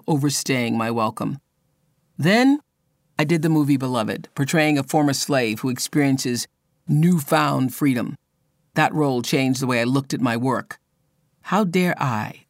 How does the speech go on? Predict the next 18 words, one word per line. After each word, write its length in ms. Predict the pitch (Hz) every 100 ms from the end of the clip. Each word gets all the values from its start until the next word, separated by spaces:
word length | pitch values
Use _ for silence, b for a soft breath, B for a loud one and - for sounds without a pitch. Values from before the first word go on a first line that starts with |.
| -
who 120 | 170
had 100 | 143
been 200 | 147 147
given 340 | 147 151 143
opportunities 800 | - 131 135 - 151 127 110 113 b b _
unimagined 720 | 233 240 214 170 117 107 107
by 140 | 117 113
my 140 | 113
ancestors, 760 | 107 110 107 110 - 113 - - _ _ _ _ -
even 280 | 214 185 180
think 420 | - - 202 160
of 100 | 139
being 220 | 139 123
tired 300 | - 135 123
enough 240 | 120 113
to 80 | -
quit? 300 | - 117 - B B B B
So 480 | - 220 214 214